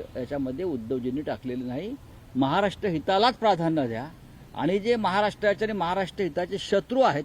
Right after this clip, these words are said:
त्यांच्या पंक्तीलाही बसू नका. यात कोणती अट आणि शर्त आहे? कोणती अट आणि शर्त आहे? अजिबात नाही. आमची जर सरकारी कार्यालय असती, तर महाराष्ट्राचे शत्रू असलेले मोदींचा फोटो आम्ही लावणार नाही.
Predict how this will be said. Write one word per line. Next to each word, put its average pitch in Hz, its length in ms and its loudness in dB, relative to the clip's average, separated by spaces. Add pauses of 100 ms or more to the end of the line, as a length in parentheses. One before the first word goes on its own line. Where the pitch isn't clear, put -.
त्यांच्या 185 260 -4
पंक्तीलाही 208 600 2
बसू 208 320 -2
नका. 151 320 -4 (320)
यात 208 140 4 (100)
कोणती 220 220 0
अट 220 180 0
आणि 214 180 0
शर्त 208 280 -2
आहे? 220 100 -14 (1300)
कोणती 214 320 0
अट 254 200 0
आणि 202 180 2
शर्त 113 340 -8
आहे? - 100 -20 (540)
अजिबात 170 360 0
नाही. - 1040 -20 (160)
आमची 123 300 -4
जर 175 120 -4
सरकारी 156 480 -4
कार्यालय 139 380 -4
असती, 113 360 -6 (100)
तर 139 60 -2
महाराष्ट्राचे 139 680 -4
शत्रू 147 320 -6
असलेले 127 360 -4
मोदींचा 135 420 -4
फोटो 139 260 -6
आम्ही 160 160 -4
लावणार 143 280 -4
नाही. 160 180 -8